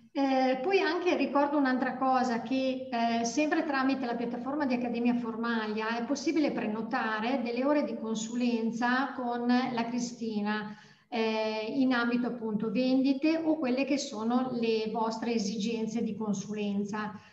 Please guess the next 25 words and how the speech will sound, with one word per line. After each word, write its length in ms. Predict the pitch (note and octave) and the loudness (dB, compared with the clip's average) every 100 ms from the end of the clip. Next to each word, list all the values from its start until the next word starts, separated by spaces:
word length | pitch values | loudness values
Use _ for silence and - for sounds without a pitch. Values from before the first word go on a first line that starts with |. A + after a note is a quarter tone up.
| - | -12
perché 220 | A#3+ B3 A#3+ | -8 -4 -2
la 120 | A#3+ | 0
Cristina, 720 | C#4+ C#4 C4+ B3+ A3 G3+ - | 0 -2 0 2 2 0 -2
oltre 340 | B3 A#3+ A#3+ A3 | 0 2 2 -2
come 160 | G#3+ | -4
ho 60 | G#3+ | -2
detto 320 | A3+ A3+ B3+ | -4 -2 -2
prima, 520 | C#4+ C#4+ G#3+ G3 F#3+ - | 0 2 2 0 -2 -4
docente 560 | A3+ A#3 C4+ B3 A3+ G#3 | -4 -2 0 0 0 0
di 60 | |
Accademia 420 | G3+ A3 A3+ A#3 | -2 -2 0 0
Formaglia 1000 | - D4 D4 G3 G3 G#3+ B3+ D4 - - | 0 0 0 0 0 0 0 0 -4 -10
e 140 | A#3 - | -8 0
quindi 460 | B3 B3 A3+ - | 4 6 4 0
tiene 300 | A#3 C4+ C4+ | 0 2 4
i 140 | C4 - | 2 0
corsi, 840 | B3+ A#3+ A3+ - - G3+ G3 - | -2 0 0 -4 -6 -2 -2 -4
eh, 180 | A3 G#3 | -6 -4
legati 840 | A3 B3+ B3 A3 - G#3 G3+ G3+ G#3 | -2 0 0 0 -4 -6 -4 -4 -4
alla 280 | G#3+ G#3+ | -4 -2
vendita 540 | G#3+ B3+ A#3 G#3 - G3 | 0 0 2 0 -2 -6
sia 360 | - A#3+ C4 C4 | -6 -4 0 0
online, 600 | B3+ B3 B3 A#3+ G#3+ - | 0 2 2 4 2 -2
quindi 280 | A3 A3 A3 | -6 -4 -2
registrati, 1160 | A3 G3 - B3+ A#3+ G#3+ G#3 G3 F#3+ - - | -2 -4 -8 -4 -2 -2 -6 -10 -10 -10 -16